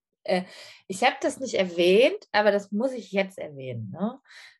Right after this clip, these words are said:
Ähm, dass ich damals so einen Down hatte und du dann gesagt hast, "Nee, du, du bist nicht to remind mindset. Du hast was der Welt zu geben, also steh auf und mach." <laughs>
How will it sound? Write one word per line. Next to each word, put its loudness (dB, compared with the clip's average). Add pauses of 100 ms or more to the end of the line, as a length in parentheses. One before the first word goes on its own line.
(120)
Ähm, 2
dass 0
ich -2
damals -2
so -6
einen -2
Down 0
hatte -6
und -2
du -2
dann -4
gesagt -4
hast, -4
"Nee, -2
du, -2 (260)
du -8
bist -10
nicht -6
to -4
remind -4
mindset. 0
Du 2
hast 4
was -4
der -2
Welt 0
zu -14
geben, -2
also -2
steh 0
auf 2
und 0
mach." 2 (760)
<laughs> 2